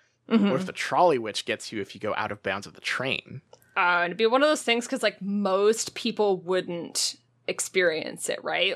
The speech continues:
Speaker 1: 'Cause there would be, like, no reason to. So
Speaker 2: Mm-hmm.
Speaker 1: most people wouldn't, like, path out of the train, and maybe it's, like, kind of hard to do and for no reason. So it'd be, like, one of those things, like, did you know that if you get off of the train,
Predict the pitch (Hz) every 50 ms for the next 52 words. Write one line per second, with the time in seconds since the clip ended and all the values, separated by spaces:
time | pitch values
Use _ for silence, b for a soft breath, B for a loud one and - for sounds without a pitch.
0 | - - - 196 175 190 175 175 170 - 180 170 143 151 - 180 165 160 147 -
1 | - 165 156 175 202 240 240 254 277 269 - - 349 339 349 370 392 403 403 -
2 | b b b b b b b b b _ _ - 170 143 117 147 226 208 202 208
3 | 214 214 214 - - 247 - 208 190 180 165 180 196 196 214 196 - - - 175
4 | 160 - _ - - 185 170 165 175 - - 185 185 180 185 175 180 185 180 -
5 | - - 175 180 190 208 214 202 185 185 175 180 180 175 175 - - - - -
6 | 170 175 175 170 170 - - 170 160 156 170 - - 170 - 160 160 170 170 185
7 | 185 170 170 170 170 - - 170 165 170 165 156 - 160 - - 196 - 269 269
8 | 311 330 330 302 - 226 185 185 185 170 - 160 139 143 - - 165 160 147 143
9 | 139 151 - - 147 135 151 - 139 147 156 165 - 160 151 160 180 233 277 262
10 | 226 247 254 208 101 113 95 98 160 160 - _ _ _ _ _ _ _ _ _
11 | _ _ _ _ _ _ _ _ _ - 185 165 165 165 - 147 147 147 143 139
12 | 135 139 - - 190 185 202 214 220 214 - - 196 - - 180 175 - 247 220
13 | 196 156 147 139 139 - - 160 151